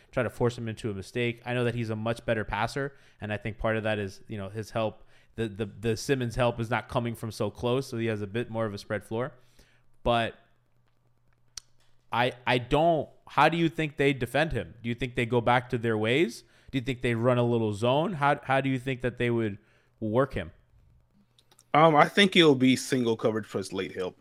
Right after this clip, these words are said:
Speaker 2: uh, just kinda pinching in early and then sending the double on a basketball move. That would be my anticipation there. <clears throat> Because if you do go with the front and the back line help, I guess that,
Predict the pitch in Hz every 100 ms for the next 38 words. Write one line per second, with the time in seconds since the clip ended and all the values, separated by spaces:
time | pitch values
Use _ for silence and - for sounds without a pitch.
0 | 73 107 - - - 117 135 107 - 123
1 | 107 101 101 98 101 95 92 104 95 101
2 | 98 - 101 95 92 95 101 95 90 90
3 | - 98 87 71 - - 57 57 53 64
4 | 101 113 98 113 98 95 95 90 90 -
5 | _ 95 98 95 90 92 90 - 85 87
6 | 85 - - - - - - - - -
7 | - 139 160 147 127 156 131 135 151 123
8 | 120 113 - 98 - 113 80 95 98 107
9 | 98 92 87 113 98 - _ _ _ _
10 | _ _ _ _ _ - _ _ _ _
11 | _ _ _ _ _ 127 120 113 113 104